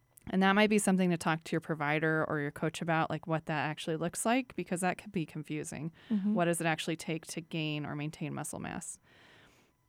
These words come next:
Speaker 2: So that's one of the things that we look at in our practice is we take true measurements of what are your deficits side to side,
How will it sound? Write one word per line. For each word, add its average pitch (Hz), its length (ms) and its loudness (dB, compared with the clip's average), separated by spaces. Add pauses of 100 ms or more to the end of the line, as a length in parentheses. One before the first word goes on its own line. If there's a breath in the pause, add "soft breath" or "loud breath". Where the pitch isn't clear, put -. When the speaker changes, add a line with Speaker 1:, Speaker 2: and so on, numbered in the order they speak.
(340)
Speaker 2:
So 208 160 4
that's 214 180 6
one 226 80 6
of 208 60 6
the 185 60 4
things 185 240 2
that 185 100 0
we 180 100 0
look 165 220 0
at 160 160 0
in 160 100 0
our 151 120 0
practice 151 580 -4
is 147 600 -2 (640)
we 175 140 2
take - 320 -2 (220)
true 208 200 4
measurements 165 560 2
of 156 240 -2
what 180 120 4
are 202 60 6
your 214 120 6
deficits 160 580 -2
side 147 300 -2
to 156 60 -8
side, 175 440 0